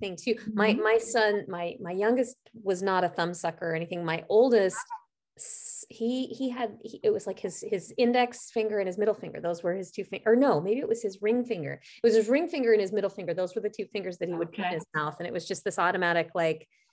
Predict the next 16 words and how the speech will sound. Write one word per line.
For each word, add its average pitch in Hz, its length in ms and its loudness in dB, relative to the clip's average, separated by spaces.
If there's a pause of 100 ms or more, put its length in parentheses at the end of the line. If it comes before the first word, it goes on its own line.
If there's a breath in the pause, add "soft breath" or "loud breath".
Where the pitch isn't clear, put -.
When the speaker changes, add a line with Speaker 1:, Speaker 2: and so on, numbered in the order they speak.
(140)
Speaker 1:
you 175 120 -2
know, 151 80 0 (140)
Speaker 2:
Yeah. - 100 -2 (440)
Speaker 1:
kind 175 120 -4
of 165 100 -10
this 185 180 -8
little 185 200 0
security 170 560 -2
thing 156 260 -6
that 143 120 -6
he, 156 400 -8 (180)
that 160 120 -10
he 175 160 -8
would 165 140 -4
do. 147 180 -2
Speaker 2:
Definitely. 156 520 -6